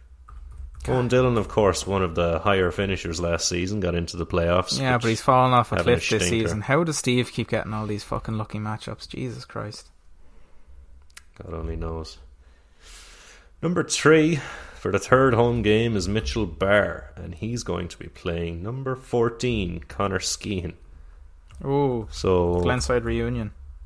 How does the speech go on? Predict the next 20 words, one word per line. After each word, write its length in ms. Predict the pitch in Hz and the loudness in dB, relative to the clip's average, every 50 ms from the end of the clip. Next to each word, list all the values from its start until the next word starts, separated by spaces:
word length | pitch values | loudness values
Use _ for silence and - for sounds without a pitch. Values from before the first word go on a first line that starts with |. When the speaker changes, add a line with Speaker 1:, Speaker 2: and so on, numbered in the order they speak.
| - - - - - - - - - - - - - - | -18 -18 -18 -18 -20 -20 -20 -20 -20 -20 -20 -20 -14 -12
Speaker 2:
Glenside 380 | - 170 135 - - 98 90 | -10 -8 -8 -6 -6 -4 -4
reunion, 640 | 82 82 82 82 87 92 101 98 92 87 82 82 82 | -4 -4 -2 -2 -2 -2 -2 -4 -4 -4 -4 -4 -4
yeah. 260 | 82 87 92 95 95 - - - - - - - - - - - - - - - - - - - - - - | -2 -2 0 -2 -2 -4 -8 -14 -20 -20 -20 -20 -20 -20 -20 -20 -20 -20 -20 -20 -20 -20 -20 -20 -20 -10 -6
Number 260 | 104 104 101 98 98 90 | -4 -4 0 0 0 0
twelve, 580 | - - - 107 104 98 104 117 131 117 - | 0 -2 2 4 6 6 6 6 4 0 -2
Conall 320 | - - 101 92 90 85 82 | -2 0 2 2 2 0 0
McMullen, 580 | 82 82 82 - 85 82 82 85 101 113 113 107 | -2 -4 -4 -4 -4 -2 0 0 0 0 -2 -2
is 140 | 87 82 - | -4 -6 -6
gonna 240 | - - 80 - - | -6 -8 -8 -8 -10
be 260 | - - - - - - - - - - - | -10 -10 -12 -12 -12 -14 -18 -18 -20 -16 -14
getting 260 | - - - - 76 | -12 -12 -10 -10 -8
a 80 | 82 82 | -8 -6
home 300 | 87 98 104 104 101 92 | -4 -4 -4 -4 -4 -6
fixture 640 | - - 95 90 - - - - - - 82 82 | -6 -6 -4 -4 -4 -6 -10 -8 -6 -4 -4 -4
versus, 1300 | 80 80 87 95 104 104 - - - - 98 101 104 110 110 117 117 120 139 156 165 160 - - - - - - - - - - - - - - - - - - - - - - - - - - - - - - - - - - - - - - | -6 -2 -2 0 0 0 -2 -6 -6 -4 -2 -2 0 -2 -2 -2 -4 -4 -6 -8 -8 -10 -12 -14 -16 -18 -20 -20 -20 -20 -20 -20 -20 -20 -20 -20 -20 -20 -20 -20 -20 -20 -20 -20 -20 -18 -20 -20 -20 -20 -20 -20 -20 -20 -20 -20 -20 -18 -12 -12
uh, 280 | 87 85 85 82 82 82 - - | -10 -10 -8 -10 -10 -12 -10 -10
eleven's 380 | 82 82 82 80 82 82 80 82 | -8 -8 -8 -8 -8 -8 -8 -8
already 300 | 80 80 82 80 - - | -6 -8 -8 -10 -12 -10
gone. 400 | - - 101 104 113 123 135 - - - - - - - - - - - - - - - - - - - - - - - - - - - | -6 -4 -2 0 0 -2 -2 -6 -12 -20 -20 -20 -20 -20 -20 -20 -20 -20 -20 -20 -20 -20 -20 -20 -20 -20 -20 -20 -20 -20 -20 -20 -12 -8
Myself. 840 | 131 135 139 139 143 - - - 185 185 120 - - - - - | -2 0 2 2 4 2 4 4 6 6 4 4 0 -6 -14 -18